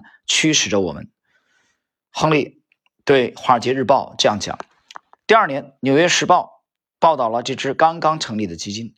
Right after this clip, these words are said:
亨利的好日子来了，客户们开始打电话要求投资。很快，这支货币基金的规模就达到了一亿美元。到一九八五年，基金的规模已经达到了几十亿美元，但亨利辞职了。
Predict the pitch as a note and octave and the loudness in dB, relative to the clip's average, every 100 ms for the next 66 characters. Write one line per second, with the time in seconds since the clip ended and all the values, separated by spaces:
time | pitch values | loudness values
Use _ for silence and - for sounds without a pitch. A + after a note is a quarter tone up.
0 | _ - D3+ C#3+ B2 - A2 A2+ C#3 G#2+ | _ -6 -2 0 0 0 -2 -2 -4 -8
1 | - _ G2+ G2+ G#2+ _ _ _ _ _ | -14 _ -6 -4 -6 _ _ _ _ _
2 | _ - _ - F3 E3+ E3 B2 - A#2+ | _ -20 _ -6 -2 0 0 -2 -2 -2
3 | - F#2+ G#2 B2+ F#2 C3+ A#2 A2+ A2+ - | 0 -2 -2 -2 -2 -4 -6 -4 -4 -4
4 | C#3+ - - _ _ - C#3+ G#3 F3 - | -8 -10 -18 _ _ -4 0 0 0 -2
5 | D#3 D3 D#3+ D3 C#3+ D#3+ D3 F3 D#3+ B2 | -4 -2 0 0 -2 -2 0 0 0 -2
6 | B2 G#2 G#2+ D3 C3+ - D3+ E3 G#2+ E2 | -2 2 4 4 0 -2 -4 -2 -2 -4
7 | E2+ _ _ _ _ _ - D3 C#3+ - | -12 _ _ _ _ _ 2 2 2 -2
8 | D#3+ D#3+ C#3 A#2+ G2+ G2+ - _ _ _ | 0 2 2 0 -6 -8 -10 _ _ _
9 | - D#3+ G#3 G3+ A3 D#3+ D3+ - A2+ B2 | -10 -4 0 0 0 2 0 -2 -6 -2
10 | A#2 C#3+ D3 A#2+ - F#2+ - E3 C3+ C2 | 2 2 2 -2 -8 -10 -8 -8 -10 -14
11 | _ _ _ - C3+ A#2 - - F3 D3 | _ _ _ -2 -2 -2 -8 -6 -4 -6
12 | - _ - G#2+ F#2+ F2 | -10 _ -14 -12 -10 -10